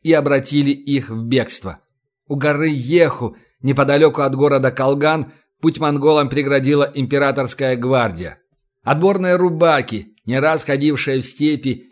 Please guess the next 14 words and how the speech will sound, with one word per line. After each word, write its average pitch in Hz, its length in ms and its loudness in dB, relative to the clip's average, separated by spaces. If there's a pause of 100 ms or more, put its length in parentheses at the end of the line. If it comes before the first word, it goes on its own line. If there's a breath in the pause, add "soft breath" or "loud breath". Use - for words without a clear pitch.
и 170 60 -2
умевшие 160 580 0
биться 131 440 -2
с - 40 -8
северными 131 560 0
варварами. 110 720 -2 (600)
День 147 300 -2
выдался 143 500 0
ветренным, 110 800 -2 (220)
ясным. 101 680 -6 (760)
Чингисхан, 160 720 -2
поднявшись 147 600 -4
на 143 80 -4
возвышенность, 139 840 -2